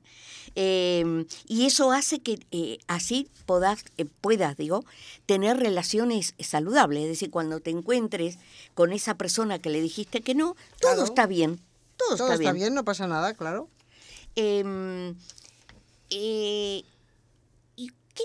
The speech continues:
Speaker 1: te parece a vos que son los comportamientos que para vos, eh, son aceptables o no son aceptables?
Speaker 2: A ver, los,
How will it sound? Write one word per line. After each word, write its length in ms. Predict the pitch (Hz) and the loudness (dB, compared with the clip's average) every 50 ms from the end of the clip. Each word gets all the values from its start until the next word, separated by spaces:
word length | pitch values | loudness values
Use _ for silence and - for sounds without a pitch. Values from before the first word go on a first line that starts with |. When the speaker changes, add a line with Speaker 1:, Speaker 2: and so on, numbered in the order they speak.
| - - | -6 -6
Speaker 1:
te 100 | 392 - | -8 -4
parece 440 | - 254 247 269 294 294 - 277 | -2 -2 -2 0 -2 -2 -2 -2
a 60 | 254 233 | 0 0
vos 160 | 262 277 - | -2 -4 -6
que 160 | _ - 208 | _ -8 -8
son 260 | - - 240 254 240 | -4 0 2 2 2
los 120 | 233 214 - | 2 0 -2
comportamientos 920 | - 185 170 - - 165 165 160 - 175 175 196 220 233 233 233 214 - | -4 -4 -4 -4 -4 -4 -4 -4 -4 -4 -2 -2 -2 -2 -2 -2 -2 -2
que 120 | - 175 | -4 -4
para 200 | - 147 147 156 | -4 -2 0 2
vos, 280 | 165 185 180 - - - | 4 4 4 2 0 -4
eh, 160 | 151 - - - _ _ - | -6 -8 -10 -12 _ _ -16
son 320 | - - 190 202 208 208 | -8 -4 -2 -2 -2 -2
aceptables 800 | 190 - - 196 180 180 - 254 240 226 226 247 277 359 - - _ _ _ _ _ _ _ _ _ _ - | -6 -6 -8 -8 -8 -4 -2 -2 0 0 -2 -4 -6 -6 -10 -14 _ _ _ _ _ _ _ _ _ _ 2
o 140 | 170 170 170 | 4 4 4
no 160 | 170 190 196 | 2 0 -2
son 280 | - - 180 165 151 151 | 0 -2 -2 -2 -2 -2
aceptables? 800 | 147 - - 139 - - - 131 120 - 117 123 135 - - - _ _ _ _ _ _ _ _ _ _ _ _ _ _ _ _ - - - - - - _ _ _ _ _ _ _ _ _ _ _ _ _ - | -4 -6 -10 -12 -10 -6 -6 -6 -6 -6 -8 -12 -14 -16 -18 -20 _ _ _ _ _ _ _ _ _ _ _ _ _ _ _ _ -20 -20 -20 -20 -20 -20 _ _ _ _ _ _ _ _ _ _ _ _ _ -6
Speaker 2:
A 80 | 190 | -2
ver, 140 | 196 240 240 | 0 0 0
los, 220 | 220 202 180 143 | 0 -2 -4 -6